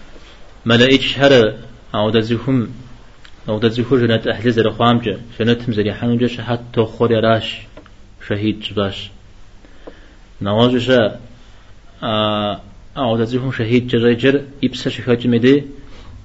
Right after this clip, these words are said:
جنات تري راعتاقش. مثل شهيد شو يبس. لكن فلاغون شو يبس. كورو.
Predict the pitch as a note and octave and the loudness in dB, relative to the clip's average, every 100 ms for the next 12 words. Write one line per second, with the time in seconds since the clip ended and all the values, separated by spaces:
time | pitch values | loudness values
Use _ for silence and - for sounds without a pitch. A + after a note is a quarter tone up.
0 | - G#2+ G#2+ A#2+ A#2+ - - - - - | -12 -4 0 0 -2 -12 -20 -20 -20 -20
1 | - - - B2 A2 G#2 F#2+ F#2+ A#2 G2 | -20 -20 -10 -2 2 2 2 4 4 4
2 | - - - - - G2+ - G#2 A#2+ - | -2 -16 -18 -16 -12 -10 -8 -2 -2 -2
3 | G2 F#2+ B2+ D3+ D3+ - G#2 A#2+ G2+ F#2+ | -6 -6 -6 -6 -6 -2 0 0 -2 -4
4 | F2+ - A2 G#2 | -6 -6 -4 -4